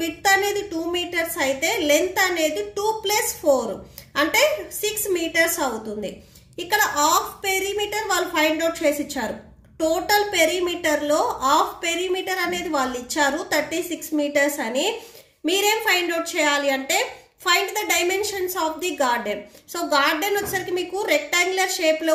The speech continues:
ఉంది కాబట్టి మీరు length and width find out చేస్తే సరిపోతుంది. Okay, so solution చూడండి. So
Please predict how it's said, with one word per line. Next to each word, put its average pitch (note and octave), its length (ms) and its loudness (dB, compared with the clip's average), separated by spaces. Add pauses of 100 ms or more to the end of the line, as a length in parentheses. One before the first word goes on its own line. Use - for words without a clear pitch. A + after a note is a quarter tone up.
ఉంది D4+ 240 0
కాబట్టి C#4 380 0 (140)
మీరు D4+ 160 0 (120)
length F4 320 2
and F4+ 140 0 (100)
width D#4 200 -6 (100)
find D4 280 2
out D4 200 2
చేస్తే C4 280 -2 (100)
సరిపోతుంది. A3 680 -4 (480)
Okay, C#4 200 2 (120)
so E4+ 80 -4 (140)
solution D#4+ 640 0
చూడండి. C4 420 0 (1600)
So E4 60 2